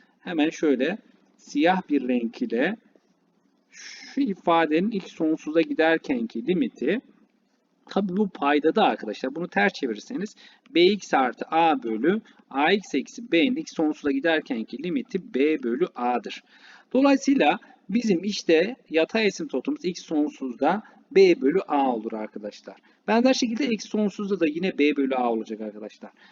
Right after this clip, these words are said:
Şimdi diyor ki y eşittir bir doğrusu diyor yatay asimtot. Aslında bu bulduğumuz limit değeri bire eşit olacak.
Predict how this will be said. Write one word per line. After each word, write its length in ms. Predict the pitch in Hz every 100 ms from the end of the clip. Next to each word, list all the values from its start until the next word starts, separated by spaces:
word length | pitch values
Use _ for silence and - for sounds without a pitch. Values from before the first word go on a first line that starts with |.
| _ -
Şimdi 380 | 302 277 156 - _ _ _ _ -
diyor 180 | 262 339
ki 120 | 180
y 180 | 214 254
eşittir 380 | - 254 196
bir 240 | 226 269 214
doğrusu 680 | 214 196 165 - 185 131 - _ 170
diyor 140 | 175
yatay 360 | 151 147 - 240
asimtot. 300 | - 220 240
Aslında 420 | 262 214 226 180
bu 120 | 214
bulduğumuz 400 | 233 226 196 165
limit 300 | 196 254 -
değeri 340 | 196 196 277 180
bire 220 | 185 180
eşit 300 | 175 - -
olacak. 320 | 120 220 110